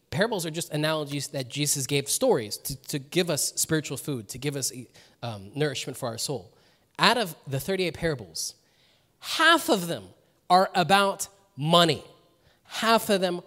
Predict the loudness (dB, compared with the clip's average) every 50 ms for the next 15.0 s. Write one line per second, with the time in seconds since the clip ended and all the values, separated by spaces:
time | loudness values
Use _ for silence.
0 | -14 _ -4 0 2 2 2 2 0 0 0 2 2 2 0 -2 -4 -10 -12 _
1 | _ _ _ _ -8 -2 -2 0 0 0 -2 -4 -4 -4 -6 -6 -6 -6 -4 -4
2 | -4 -4 -8 _ _ _ _ _ _ _ _ _ _ 0 4 6 8 8 8 6
3 | 2 -8 -20 -20 -20 _ _ _ _ _ _ _ _ _ _ _ _ _ _ _
4 | _ _ _ _ _ _ _ _ _ _ _ -20 -20 -12 -2 4 6 8 8 8
5 | 8 6 4 4 4 2 2 4 4 4 4 4 2 -2 -2 -2 0 2 2 2
6 | 2 2 2 4 4 4 2 -2 -6 -10 -14 _ _ _ _ _ _ _ _ _
7 | _ _ _ _ _ _ -10 -8 -6 -2 -2 -2 -2 -4 -6 -12 -12 -10 -6 -2
8 | -2 0 0 -2 -2 -4 -4 -4 -4 -6 -8 -10 -8 -6 -6 -6 -8 -12 -20 -18
9 | _ -10 -8 -6 -6 -6 -8 -10 -14 _ _ -18 -16 -16 -16 -18 -20 _ _ _
10 | _ _ _ _ _ _ _ _ _ _ _ _ _ _ _ _ _ -6 -4 -2
11 | 0 2 4 4 4 4 2 0 -2 -2 -2 -2 -2 -2 -2 -4 -4 -4 -4 -4
12 | -4 -2 0 0 0 0 0 0 -2 -2 -2 -4 -6 -8 -12 _ _ _ _ _
13 | _ _ _ _ _ _ _ _ _ _ _ -8 -4 -2 -2 -2 0 2 0 2
14 | 2 0 0 0 -2 -2 -4 -4 -4 -4 -4 -4 -4 -4 -4 -6 -6 -8 -14 -20